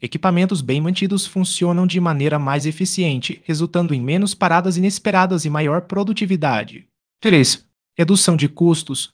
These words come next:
Prevenir problemas é sempre mais barato do que consertá-los.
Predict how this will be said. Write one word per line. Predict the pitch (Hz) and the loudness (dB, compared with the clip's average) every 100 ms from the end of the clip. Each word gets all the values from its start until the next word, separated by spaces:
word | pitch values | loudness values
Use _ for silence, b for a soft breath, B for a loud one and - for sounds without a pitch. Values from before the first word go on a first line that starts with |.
| - | 0
Prevenir | 185 180 175 180 | 2 6 6 4
problemas | 214 185 185 185 | 2 4 4 6
é | 180 | 4
sempre | - 175 185 | 4 2 4
mais | 147 160 | 4 4
barato | 160 170 165 180 | 4 4 4 2
do | 165 | 0
que | 165 196 | -2 -2
consertá-los. | 220 214 202 190 127 113 - - | 0 2 2 2 0 0 -8 -10